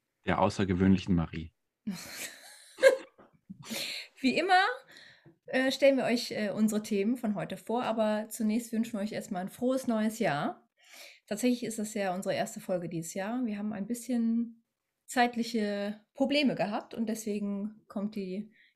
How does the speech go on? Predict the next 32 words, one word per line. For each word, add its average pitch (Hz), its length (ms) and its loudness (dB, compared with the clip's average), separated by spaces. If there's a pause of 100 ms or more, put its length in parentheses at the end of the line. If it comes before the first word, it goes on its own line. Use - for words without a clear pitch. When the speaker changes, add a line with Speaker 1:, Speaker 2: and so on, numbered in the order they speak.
Speaker 2:
erste 190 540 -6 (180)
Folge 185 380 -2
zwanzig 185 420 -8
zweiundzwanzig 170 560 -6
erst - 160 -10
heute. 202 260 2 (1500)
Ja, 208 240 4
worüber 285 460 0
wollen 240 160 2
wir 233 100 -2
heute 214 120 -4
sprechen? - 480 -8
Ähm, 262 680 -2
wir 208 140 0
haben 208 100 0
sehr 226 160 2
viel 269 160 -2
Feedback 320 380 -4 (120)
bekommen 294 300 -4
von 262 160 -6
euch 262 160 -4
in 277 80 0
letzter 269 260 -4
Zeit, 269 240 -6
da 262 60 -2
wollen 254 140 -2
wir 262 80 0
noch 262 80 0
mal 262 140 -2
kurz 262 240 -6
drauf 254 200 -6
eingehen. 240 560 0